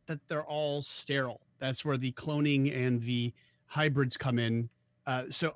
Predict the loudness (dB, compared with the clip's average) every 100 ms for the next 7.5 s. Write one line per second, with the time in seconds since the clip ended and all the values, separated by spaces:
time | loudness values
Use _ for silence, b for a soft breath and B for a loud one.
0 | -2 4 6 4 2 -2 -4 -2 0 0
1 | -2 -6 -14 _ _ _ _ _ _ -2
2 | 0 0 0 2 2 2 0 -2 -2 -4
3 | -4 -4 -4 -4 -6 b b b b -4
4 | 0 2 2 2 2 0 -4 -10 _ _
5 | 2 4 4 2 2 -2 -2 0 2 2
6 | 0 -6 b b b b _ -2 -2 0
7 | 0 2 2 0